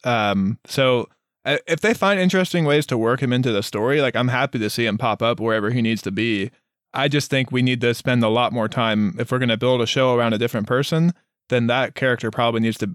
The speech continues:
to be the forefront of the show. I think they just kinda ran out of, of steam with the Boba Fett story, though.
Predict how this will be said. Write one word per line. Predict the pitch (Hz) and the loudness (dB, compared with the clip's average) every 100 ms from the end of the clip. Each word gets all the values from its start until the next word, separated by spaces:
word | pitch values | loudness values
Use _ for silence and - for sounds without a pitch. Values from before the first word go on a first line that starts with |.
| - | -8
to | 123 | -4
be | 123 | -2
the | 113 | -4
forefront | - 131 120 110 | -2 -2 0 -2
of | 104 | -4
the | 104 | -4
show. | 120 107 101 - _ - | 0 0 0 -4 _ -10
I | 113 | -4
think | 113 - 160 | -4 0 0
they | - 131 | 0 -2
just | 127 | 0
kinda | 143 123 | 0 0
ran | 113 117 113 | 0 0 2
out | 113 110 | 0 0
of, | 104 - | -4 -8
of | - 110 | -6 -6
steam | 110 - - 135 117 | -6 -8 -2 0 0
with | 113 | 0
the | 107 | -2
Boba | 104 101 | -2 -4
Fett | 90 - | -6 -6
story, | - 110 85 | -4 -4 -4
though. | 80 78 | -4 -4